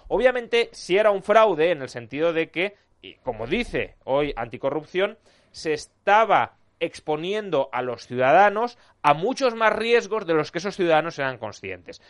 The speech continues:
Pero es que la operación política consistía en eso, en, mm, vestir muy positivamente la operación de salida a bolsa para que se entrara en el capital y, eso sí, creo que, eh,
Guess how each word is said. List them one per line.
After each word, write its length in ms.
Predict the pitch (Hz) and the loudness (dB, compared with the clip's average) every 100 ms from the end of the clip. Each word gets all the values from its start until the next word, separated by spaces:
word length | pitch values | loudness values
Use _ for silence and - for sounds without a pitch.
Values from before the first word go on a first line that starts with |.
| _ - | _ -14
Pero 120 | 101 | -10
es 80 | - | 0
que 80 | |
la 80 | 160 | 2
operación 460 | 131 101 - 117 113 | 2 -2 -6 -10 -2
política 640 | 156 165 165 165 180 202 - | 2 2 2 2 4 4 0
consistía 520 | 123 131 - 156 156 | -14 -14 -4 2 2
en 80 | 170 | 2
eso, 380 | 226 156 104 - _ | -2 -2 -4 -8 _
en, 300 | - 123 120 _ | -8 -8 -8 _
mm, 520 | 139 131 127 127 123 | -14 -12 -12 -12 -4
vestir 640 | 139 131 - 196 247 180 110 _ _ | -2 -2 0 2 4 2 -4 _ _
muy 200 | 131 165 | -8 -6
positivamente 760 | 180 160 175 175 175 196 214 165 | -4 -6 -2 2 2 0 -2 0
la 100 | 120 | 0
operación 340 | 113 107 123 | 0 -6 -8
de 80 | 135 | -10
salida 360 | 139 156 170 180 | -8 -2 2 4
a 40 | |
bolsa 480 | 196 233 202 240 254 - _ | 4 2 2 0 0 -4 _
para 240 | 139 123 | -2 -2
que 180 | - 120 | -4 -8
se 120 | - | -8
entrara 340 | 120 120 170 202 | -10 -2 0 0
en 80 | 208 | 0
el 80 | |
capital 520 | 208 196 214 226 240 233 _ _ | -4 -4 0 2 2 0 _ _
y, 280 | 185 226 - _ | -10 -10 -12 _
eso 200 | 107 143 | -16 -14
sí, 300 | 139 185 226 - _ _ _ - | -6 -6 -6 -12 _ _ _ -8
creo 340 | 127 151 180 | -2 0 0
que, 280 | 165 127 - _ _ | -2 -6 -8 _ _
eh, 380 | 104 101 95 | -18 -14 -14